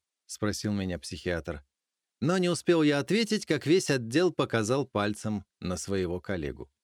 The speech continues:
«А? Что происходит?» напрягся Киридзаки. «Киридзаки-сан, пройдемте со мной»,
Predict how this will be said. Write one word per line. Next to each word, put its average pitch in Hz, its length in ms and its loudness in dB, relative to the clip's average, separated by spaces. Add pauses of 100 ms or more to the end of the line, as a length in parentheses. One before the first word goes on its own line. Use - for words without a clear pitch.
(240)
«А? 143 300 0 (240)
Что 160 280 -2
происходит?» 170 640 0 (320)
напрягся 120 580 -2
Киридзаки. 113 680 0 (760)
«Киридзаки-сан, 80 1000 -4
пройдемте 113 640 0
со - 200 -4
мной», 67 420 -8